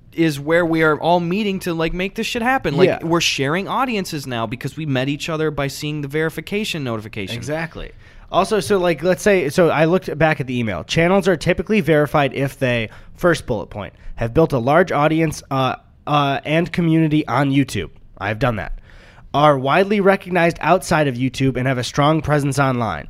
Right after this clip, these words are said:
Speaker 2: I have over a hundred thousand Twitter followers.
Speaker 1: Also,
Speaker 2: What, you know what I mean? Like, what the fuck?
Speaker 1: And also, again,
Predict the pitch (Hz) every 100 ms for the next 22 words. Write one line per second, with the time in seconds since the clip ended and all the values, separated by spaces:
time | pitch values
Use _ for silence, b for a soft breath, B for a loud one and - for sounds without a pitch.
0 | - 110 120 127 131 120 151 143 135 120
1 | 135 127 117 117 123 104 78 64 - -
2 | - - - _ - - - - - -
3 | 120 151 196 175 165 185 180 220 233 247
4 | 247 185 165 185 180 - 220 165 - 160
5 | 196 214 208 170 147 165 175 135 131